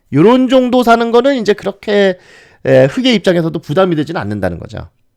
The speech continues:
그러니까 요런 정도는 감당할 수 있다. 그럼 백은 어떻게 사는 게 좋냐? 방금 전에 이제 붙여서 사는 게 아주 간명한 건데, 이거보다 그냥 이렇게 옆으로 늘면은 아주 간명하게 살 수가 있습니다.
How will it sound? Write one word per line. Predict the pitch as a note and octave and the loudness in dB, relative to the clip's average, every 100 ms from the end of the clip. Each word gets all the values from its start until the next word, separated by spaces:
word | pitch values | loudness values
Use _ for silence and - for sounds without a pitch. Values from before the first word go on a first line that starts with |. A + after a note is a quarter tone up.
| _ | _
그러니까 | - F#2+ F#2 | -14 -12 -4
요런 | C#3 F3 F3+ F3 | 0 0 0 -2
정도는 | E3 G#3+ A3 | -4 -4 -4
감당할 | B2+ D3 D3+ | -2 0 0
수 | - | -2
있다. | D3+ - F2+ F#2+ F2 - _ _ - - | -6 -2 -2 -2 -4 -12 _ _ -20 -4
그럼 | G#3 G#3+ | 0 4
백은 | C3 G#3 A#3+ | 4 4 4
어떻게 | B2 - G#3+ | 4 2 2
사는 | G#3+ F#3 | 2 2
게 | D#3+ | 0
좋냐? | B2 G2+ G#2+ F2+ - _ _ _ _ _ - | -2 -4 -4 -6 -12 _ _ _ _ _ -4
방금 | D3 A3+ | 0 2
전에 | A#3+ A#3+ A3+ | 4 4 4
이제 | F3 | 2
붙여서 | F#3+ - - C4+ C4 | 2 0 0 0 0
사는 | A#3+ G#3+ | 0 0
게 | G3 | -2
아주 | C#3+ E3+ | -2 -4
간명한 | - D3 F#3+ D#3+ | -2 2 2 2
건데, | B2 A#2+ E3+ F#2 - _ _ _ | 0 0 -2 -2 -6 _ _ _
이거보다 | - E3 B3 G#3+ A3 B3 A2+ | -10 0 2 2 2 2 2
그냥 | - G3+ A#3 | 0 -2 -2
이렇게 | G3 - | -2 0
옆으로 | C#3+ B2+ A#3 | 0 0 -2
늘면은 | D3+ A#3 C#4 C4+ A3+ D#3 - _ _ _ _ _ _ _ | -2 0 0 0 0 -6 -14 _ _ _ _ _ _ _
아주 | - - | -14 -12
간명하게 | - D#3+ F#3+ F#3 D3 | -6 0 2 0 -2
살 | C#3+ | -6
수가 | C#3+ - | -10 -12
있습니다. | - - - - _ | -14 -16 -20 -20 _